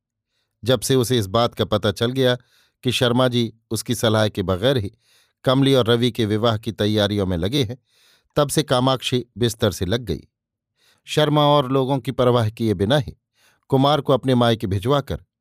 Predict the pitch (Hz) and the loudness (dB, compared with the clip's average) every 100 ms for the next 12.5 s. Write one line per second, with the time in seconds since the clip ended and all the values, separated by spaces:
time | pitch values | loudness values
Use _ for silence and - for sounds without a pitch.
0 | - 110 127 - 98 90 92 110 135 104 | -2 0 2 0 -4 -2 0 0 0 -2
1 | 69 - _ _ _ _ _ _ _ _ | -8 -16 _ _ _ _ _ _ _ _
2 | - 147 175 175 160 151 156 - - 113 | -2 2 2 2 -2 0 -2 -2 -2 0
3 | 139 143 131 120 123 120 92 107 110 131 | 2 2 0 0 0 -2 -2 0 2 2
4 | 143 151 143 143 _ _ _ _ _ _ | 2 0 -6 -16 _ _ _ _ _ _
5 | 156 170 160 147 143 147 151 143 123 120 | -4 2 2 4 2 0 0 2 2 2
6 | 117 123 117 117 107 90 113 - 147 120 | 0 -2 0 0 0 0 -4 -6 -4 -2
7 | 127 120 113 135 _ _ _ _ _ 123 | -2 -4 -6 -10 _ _ _ _ _ 0
8 | 135 143 123 107 104 131 - - _ _ | 2 2 0 -4 -2 -4 -6 -16 _ _
9 | _ _ _ _ _ 107 127 127 117 117 | _ _ _ _ _ 0 2 2 0 -2
10 | 113 117 117 113 _ _ _ _ 113 143 | 0 0 0 -6 _ _ _ _ 0 0
11 | - 135 123 123 110 113 117 110 - 101 | 2 -2 0 -2 0 0 2 0 -2 -2
12 | 98 113 98 - | 0 -2 -6 -8